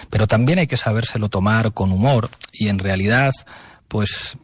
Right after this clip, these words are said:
comprender que cuando los adversarios caen tan bajo, que cuando los adversarios son capaces de llevar, eh, el enfrentamiento y la crítica a lo personal,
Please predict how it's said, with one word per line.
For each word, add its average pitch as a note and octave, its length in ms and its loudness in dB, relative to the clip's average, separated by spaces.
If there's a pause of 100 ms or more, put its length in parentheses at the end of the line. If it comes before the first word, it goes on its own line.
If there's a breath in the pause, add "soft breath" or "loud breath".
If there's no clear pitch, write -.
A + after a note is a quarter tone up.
(120)
comprender A#2 840 0
que - 120 -8
cuando G2 840 0
los F#2+ 200 -2
adversarios A2+ 640 0
caen A2+ 260 0
tan F2 240 -2
bajo, G2 400 -2 (220 loud breath)
que - 140 -6
cuando F2 260 -2
los F2 160 -2
adversarios A2 520 0
son A#2 120 0
capaces G#2 480 0
de F#2+ 140 0
llevar, G2+ 440 0 (380 loud breath)
eh, E2 800 -4
el E2 80 -4
enfrentamiento F#2+ 760 0
y G#2+ 60 0
la F#2+ 100 0
crítica G#2+ 340 0
a F#2 40 2
lo F#2 100 0
personal, B2 560 0